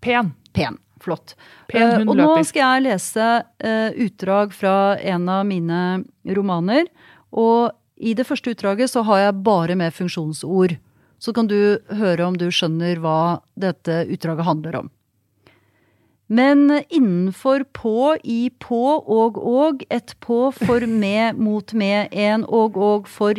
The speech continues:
Speaker 2: i, og, og, en, av, mot, som, inne, til, hvor, midt. Ja, midt var litt, eh, feil, ja, men og så videre. Skjønte du hva det handlet om?
Speaker 1: Ikke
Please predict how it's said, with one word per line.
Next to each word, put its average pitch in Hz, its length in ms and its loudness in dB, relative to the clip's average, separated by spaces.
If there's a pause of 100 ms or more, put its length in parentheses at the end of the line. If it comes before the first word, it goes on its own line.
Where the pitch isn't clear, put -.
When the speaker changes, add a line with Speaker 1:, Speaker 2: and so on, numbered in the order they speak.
(140)
Speaker 2:
i, 220 400 -2
og, 202 360 0
og, 196 380 -2
en, 247 440 0
av, 190 360 2
mot, 214 400 -4
som, 233 380 0
inne, 208 400 0
til, 208 400 -2
hvor, 202 340 0
midt. 202 480 -4 (640)
Ja, 185 80 0
midt 190 240 -4
var 156 120 -4
litt, 156 260 -8
eh, 160 140 -6
feil, 135 220 -4
ja, 165 220 2
men 180 180 -2
og 160 80 -2
så 170 100 -8
videre. 135 280 -4 (720)
Skjønte 240 240 -2
du 196 440 0
hva 190 140 0
det 202 80 -2
handlet 180 280 -4
om? 262 300 2
Speaker 1:
Ikke 240 480 0